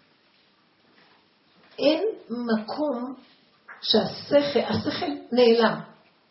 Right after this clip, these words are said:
ונשאר רק התגובה היצרית, נכון או לא? שמתם לב? את עומדת, חס ושלום, מול כלב הכי אימתני ומפחיד.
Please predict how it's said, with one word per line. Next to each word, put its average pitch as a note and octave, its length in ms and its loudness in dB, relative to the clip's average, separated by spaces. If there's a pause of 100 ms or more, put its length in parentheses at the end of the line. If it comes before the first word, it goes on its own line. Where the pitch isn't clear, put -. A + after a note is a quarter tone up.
(880)
ונשאר A3+ 760 0 (180)
רק C#4 180 -8
התגובה G#3+ 500 -2
היצרית, B3+ 720 -4 (280)
נכון G#3 340 -4
או B3+ 60 -6
לא? C#4 120 -6 (240)
שמתם A3 340 -6
לב? A#3+ 220 -4
את A3+ 180 -2
עומדת, A#3+ 360 0 (460)
חס A3 200 -2
ושלום, F#3+ 240 -4
מול G#3+ 320 0
כלב A3+ 320 6
הכי - 380 -12
אימתני G3 800 -2
ומפחיד. - 540 -8